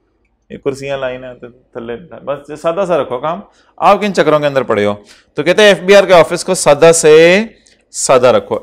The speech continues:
Admin and compliance cost of F B R office should be low, कम होनी चाहिए। ये ना हो कि कमिश्नर की तनख्वाह ही दस लाख रुपए है, तो फिर एफ़बीआर का दफ्तर अपने पांव पे नहीं खड़ा हो सकेगा। टैक्सेस क्या होने चाहिए?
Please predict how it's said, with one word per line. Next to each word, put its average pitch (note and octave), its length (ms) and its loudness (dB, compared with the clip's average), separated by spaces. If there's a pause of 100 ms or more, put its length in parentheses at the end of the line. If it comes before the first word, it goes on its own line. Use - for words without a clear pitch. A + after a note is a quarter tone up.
(140)
Admin F#3+ 340 2
and G#3+ 160 0
compliance D3+ 460 -2
cost C#3 380 -2
of C#3 200 -2
F C#3+ 160 -10
B D3 120 -8
R C#3+ 80 -2
office C3+ 280 -6
should A#2+ 220 -14
be D#3 600 -10 (360)
low, G2+ 140 -6 (640)
कम C#3 120 0
होनी G2 200 -10
चाहिए। A2+ 260 -20 (1300)
ये D3 200 2
ना F#3 60 4
हो F3+ 120 4
कि E3+ 100 -6
कमिश्नर D#3+ 400 -6
की E3 120 -6
तनख्वाह D3+ 300 -2
ही E3 80 2
दस C#3+ 240 -2
लाख A#2+ 180 0
रुपए G2+ 160 -8
है, F2+ 80 -6 (960)
तो A2+ 80 -10
फिर C#3 100 -2
एफ़बीआर D3 360 0
का D#3 180 -4
दफ्तर D3 540 -6
अपने D3 280 -6
पांव C3 280 0
पे D3 80 -2
नहीं D3+ 120 -8
खड़ा B2+ 120 -2
हो G#2+ 60 0
सकेगा। F#2 360 -12 (2500)
टैक्सेस F#3+ 560 0
क्या A3+ 160 2
होने G3+ 220 2
चाहिए? D#3 340 0